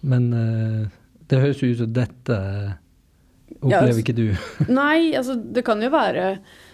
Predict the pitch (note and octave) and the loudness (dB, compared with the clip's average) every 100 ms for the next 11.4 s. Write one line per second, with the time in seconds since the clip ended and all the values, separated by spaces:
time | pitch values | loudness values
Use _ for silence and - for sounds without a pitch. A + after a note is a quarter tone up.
0 | - - - _ - A3 G#3+ G#3 F#3+ G3+ | -20 -20 -20 _ -2 2 4 4 4 2
1 | F#3+ F#3+ F#3 G3 A#3 - B3+ G#3 E3+ - | 0 -4 -4 -4 -2 0 2 2 -2 -6
2 | - G3 G3 G3+ F#3 - - - - G#3 | -6 -2 0 0 -4 -12 -20 -8 -6 -4
3 | G#3 G3+ - - G#3+ A#3+ D4 G3 G3+ G3+ | -2 -4 -8 -8 0 2 2 2 -2 -8
4 | - A3+ A3+ A3 G#3+ - - A3+ A3 G#3+ | -8 -2 0 0 -2 -6 -6 -2 0 0
5 | G#3 G#3 G#3 G#3 G#3 G#3 G3+ - - _ | -4 -4 -2 -2 -2 -4 -10 -20 -20 _
6 | _ - G#3 G#3 G#3 G3+ G3+ - _ _ | _ -4 -2 0 -2 -4 -10 -20 _ _
7 | _ _ _ _ _ _ - - G#3+ A3 | _ _ _ _ _ _ -6 -2 0 2
8 | G#3+ G3+ G#3 G#3+ G#3 F#3+ F3+ G3 G3 G3 | 0 -2 -4 0 0 0 -4 -4 -2 0
9 | G3+ B3 D4 - - B2+ A#3 A#3+ A3 F#3 | 0 0 -2 -4 0 2 4 2 0 -4
10 | G#3 A3 G3+ F#3+ G3+ G#3+ A3+ A3 A3 A2 | -4 -2 -2 -2 0 0 0 0 -2 -2
11 | A3 A3+ A3+ A#3 | -2 0 2 4